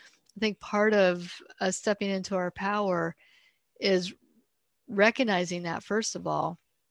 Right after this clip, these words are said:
healing those core wounds, and then being able to s-, when you step into that power, there, there comes, like, this moment of truth where you realize,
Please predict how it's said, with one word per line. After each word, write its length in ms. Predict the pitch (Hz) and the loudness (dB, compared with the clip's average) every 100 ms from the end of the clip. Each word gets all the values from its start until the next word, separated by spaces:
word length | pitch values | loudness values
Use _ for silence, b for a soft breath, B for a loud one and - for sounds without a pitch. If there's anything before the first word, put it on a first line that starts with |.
| _ _ _ _ _ | _ _ _ _ _
healing 440 | _ 233 240 233 202 | _ 0 2 2 0
those 200 | 180 - | -2 -4
core 340 | - 196 180 | -2 0 0
wounds, 640 | 180 208 202 180 180 - b b b b _ | -2 -2 -2 -4 -6 -10 b b b b _
and 160 | 202 202 | -2 2
then 200 | 208 202 | 2 2
being 200 | 220 220 | 0 2
able 240 | 214 202 | 2 0
to 140 | - 196 | -4 -10
s-, 120 | - 320 | -12 -8
when 200 | 202 202 | -4 -4
you 60 | |
step 280 | - 269 277 | 0 -2 0
into 160 | 330 254 | -2 0
that 200 | 202 196 | 0 0
power, 380 | 190 196 185 | 2 2 2
there, 220 | 180 180 - | 0 -4 -6
there 220 | 202 196 | -6 -6
comes, 400 | - 254 294 - | -4 -6 -4 -2
like, 180 | 277 - | -4 0
this 460 | 190 175 - - - b b b b b - | 0 0 -2 -8 -14 b b b b b -8
moment 420 | 208 220 277 269 | 0 0 2 0
of 100 | 196 | -2
truth 640 | - 220 220 202 170 - | -4 0 2 2 -2 -8
where 420 | 190 190 185 180 175 | -2 2 4 4 0
you 180 | 196 | -2
realize, 680 | 202 247 254 202 180 180 - | -4 -4 0 0 0 -2 -10